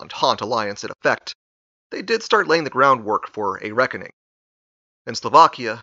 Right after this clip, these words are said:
networks were set up to agitate for that region's detachment from Czechoslovakia and its return to Hungary.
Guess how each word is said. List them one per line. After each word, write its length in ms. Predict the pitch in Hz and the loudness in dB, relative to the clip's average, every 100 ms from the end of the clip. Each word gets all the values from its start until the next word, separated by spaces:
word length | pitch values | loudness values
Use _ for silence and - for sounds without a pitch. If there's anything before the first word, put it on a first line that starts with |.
| - | -8
networks 480 | 123 - 120 - 117 | -8 -4 -4 -4 -6
were 220 | 98 104 | -6 -6
set 180 | - 117 | -6 -6
up 120 | 107 | -6
to 120 | - | -8
agitate 440 | 110 - - 110 - | -8 -8 -8 -10 -10
for 100 | 110 | -6
that 180 | 113 | -6
region's 460 | 117 123 117 110 - - | -4 -6 -6 -10 -14 -16
detachment 560 | 117 - 151 - 120 - | -10 0 0 0 -8 -6
from 240 | 135 131 | -4 -2
Czechoslovakia 760 | - 127 - 110 120 123 127 113 - _ _ _ 101 | -4 -8 -6 2 2 2 -2 -6 -8 _ _ _ -12
and 80 | |
its 140 | 98 95 | -10 -10
return 340 | - 123 107 | -8 -8 -8
to 80 | 95 | -8
Hungary. 400 | 123 123 - | -8 -8 -10